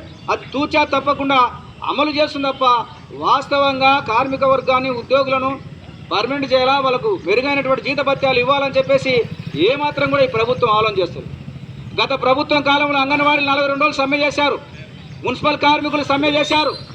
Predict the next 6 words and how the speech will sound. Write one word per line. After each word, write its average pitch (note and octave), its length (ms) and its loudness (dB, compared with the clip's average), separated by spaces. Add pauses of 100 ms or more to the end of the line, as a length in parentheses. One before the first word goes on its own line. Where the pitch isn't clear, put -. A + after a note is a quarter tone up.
(1120)
ఆశాలు D4+ 400 0
సమ్మె C#4+ 280 2
చేశారు, D4+ 400 2 (720)
ఉద్యోగులు D#4 480 0
పెద్ద C4 180 0 (180)
ఎత్తున D4+ 220 -2